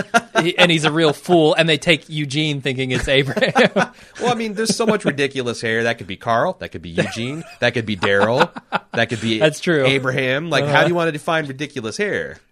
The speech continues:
Speaker 2: Well, that's what I mean, right? It's a little
Speaker 1: It's
Speaker 2: ambiguous,
Speaker 1: pre-haircut
Speaker 2: but
Speaker 1: and shave Rick. Like, yeah.
Speaker 2: Uh-huh.
Speaker 1: No,
Speaker 2: Uh-huh.
Speaker 1: ju-, no, that's, that's a strong theory. I like that.
Speaker 2: Gender flip
Speaker 1: And I
Speaker 2: it?
Speaker 1: can kinda
Speaker 2: Sure.
Speaker 1: see, well, not to, no, to gender flip, I don't think they're gonna do that.
Speaker 2: Okay.
Speaker 1: But,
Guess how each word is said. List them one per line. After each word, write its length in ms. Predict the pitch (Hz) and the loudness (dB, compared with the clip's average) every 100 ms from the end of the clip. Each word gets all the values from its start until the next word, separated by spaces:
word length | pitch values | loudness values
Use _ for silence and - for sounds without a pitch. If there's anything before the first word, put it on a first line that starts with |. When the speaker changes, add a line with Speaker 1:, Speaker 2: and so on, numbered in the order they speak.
| _ | _
Speaker 2:
Well, 120 | 175 | 0
that's 200 | 160 156 | 2 2
what 100 | 127 | 0
I 60 | 101 | -6
mean, 300 | 110 196 123 | -4 -6 -4
right? 260 | 110 147 - | -2 -4 -6
It's 280 | - - - | -14 -16 -12
a 60 | 123 | -8
little 200 | 120 113 | -6 -4
Speaker 1:
It's 60 | |
Speaker 2:
ambiguous, 280 | 110 110 160 | -4 -2 0
Speaker 1:
pre-haircut 520 | 147 156 151 - 147 135 | 2 2 0 0 -2 -2
Speaker 2:
but 40 | |
Speaker 1:
and 100 | 135 | -6
shave 360 | - 143 143 135 | -6 -4 -4 -4
Rick. 340 | 139 127 151 | -2 -2 -4
Like, 260 | 127 110 - | -6 -6 -6
yeah. 200 | 147 110 | -6 -6
Speaker 2:
Uh-huh. 340 | 82 104 120 147 _ _ | -6 -6 -6 -8 _ _
Speaker 1:
No, 60 | 107 | -10
Speaker 2:
Uh-huh. 280 | 107 123 123 | -4 -4 -4
Speaker 1:
ju-, 220 | 123 135 _ _ - | -8 -12 _ _ -10
no, 160 | 160 | -4
that's, 220 | 160 196 | -4 -4
that's 180 | 185 202 | -4 -4
a 60 | 196 | -4
strong 340 | - 156 127 | -6 -4 -6
theory. 340 | 117 104 78 80 | -8 -10 -10 -8
I 60 | |
like 240 | 107 104 - | -6 -8 -10
that. 280 | 69 62 - _ 147 | -16 -16 -20 _ -14
Speaker 2:
Gender 260 | 120 110 | -10 -8
flip 180 | 104 117 | -8 -6
Speaker 1:
And 80 | 127 | -4
I 20 | |
Speaker 2:
it? 20 | 135 | -6
Speaker 1:
can 80 | |
kinda 280 | 123 160 165 | -4 -2 -2
Speaker 2:
Sure. 80 | 120 | -4
Speaker 1:
see, 420 | 110 147 135 127 _ _ _ | -4 -8 -8 -10 _ _ _
well, 100 | 170 | -4
not 200 | 180 170 | -2 -4
to, 100 | 117 | -8
no, 220 | 98 101 | -8 -6
to 80 | 90 | -6
gender 220 | 87 123 | -8 -10
flip, 220 | 101 95 90 | -8 -8 -8
I 60 | |
don't 140 | 87 85 | -8 -10
think 160 | 82 | -14
they're 100 | 85 | -14
gonna 180 | 82 76 | -14 -14
do 160 | 76 73 | -16 -14
that. 260 | 71 69 | -12 -8
Speaker 2:
Okay. 220 | 143 - 117 | -8 -6 -4
Speaker 1:
But, 240 | 98 87 | -4 -8